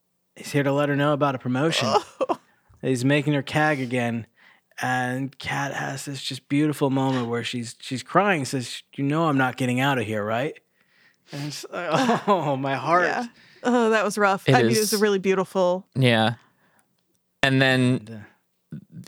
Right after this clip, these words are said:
Speaker 3: to make, to make it even more of a sob event, she tries to tell him.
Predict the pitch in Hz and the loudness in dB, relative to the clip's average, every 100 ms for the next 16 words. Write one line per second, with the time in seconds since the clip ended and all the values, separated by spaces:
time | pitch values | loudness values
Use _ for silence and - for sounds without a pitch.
0 | - 151 143 143 - 151 160 156 147 135 | -2 2 4 2 2 4 4 4 4 4
1 | 127 135 135 127 120 - 117 110 113 135 | 4 4 4 4 2 4 4 4 2 -4
2 | - - 139 123 113 110 - - - _ | -10 0 4 6 4 4 -2 -10 -20 _
3 | _ - 139 - 143 135 - 120 170 190 | _ 0 2 4 4 4 0 2 4 4
4 | 151 107 120 | 4 2 0